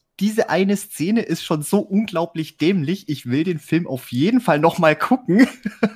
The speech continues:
<laughs> Aber den werde ich wahrscheinlich auch mal irgendwo auf D V D mir ergattern müssen, weil den findest du zum Streamen auch nirgends. Ähm,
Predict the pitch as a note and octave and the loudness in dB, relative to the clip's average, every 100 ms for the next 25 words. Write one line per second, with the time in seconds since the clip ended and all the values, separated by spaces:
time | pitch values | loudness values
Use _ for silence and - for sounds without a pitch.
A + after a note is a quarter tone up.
0 | A#3 G#3 - B3 - - C#3 D#3 E3 D#3 | -2 -4 -10 -6 -6 -2 2 2 2 2
1 | D3+ D#3 D#3 C#3 C#3 C#3 C#3 C3+ C#3+ C3 | 0 0 -2 -2 0 2 0 -2 0 0
2 | A#2 C3+ B2+ A#2+ A#2+ - B2+ A#2+ A2+ C3+ | 0 -2 2 2 2 -2 -2 0 -2 -2
3 | C3+ G#2 G#2 G#2 G2+ G#2+ A2 A#2 B2+ G#2+ | -2 -4 -2 0 0 0 -2 -2 0 0
4 | G#2+ - B2+ B2 A2 - G#2+ - B2 B2+ | -2 -2 0 0 -4 -6 -10 -4 -2 0
5 | G#2+ - A#2+ A2+ G#2+ G#2+ D3 - - - | 0 -2 -2 0 0 0 -2 -4 -12 -14
6 | - - C3+ - A#2 A#2+ A#2 A#2 A#2 G#2 | -12 -14 -20 -6 2 6 6 4 2 0